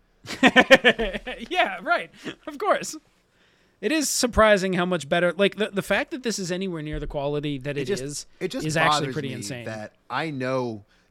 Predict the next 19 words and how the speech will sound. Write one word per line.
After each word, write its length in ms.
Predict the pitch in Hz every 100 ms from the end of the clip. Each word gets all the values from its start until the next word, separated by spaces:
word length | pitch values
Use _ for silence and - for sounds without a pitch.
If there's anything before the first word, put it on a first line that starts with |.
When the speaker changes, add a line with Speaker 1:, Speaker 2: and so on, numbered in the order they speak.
| -
Speaker 2:
that 260 | 113 110
when 160 | 117 123
I 100 | 117
talk 260 | - 123 117
about 220 | 113 107
this, 140 | 107 -
and 160 | 120
when 100 | 123
I 40 | 123
was 120 | 117
hearing 220 | 135 131
about 180 | 117 107
this 100 | 104
show 200 | - 104
beforehand, 560 | 98 - 107 101 101 - _ _ _ -
what 220 | 120 190
I 100 | 185
heard 280 | 127 147 160
about 380 | 131 127 117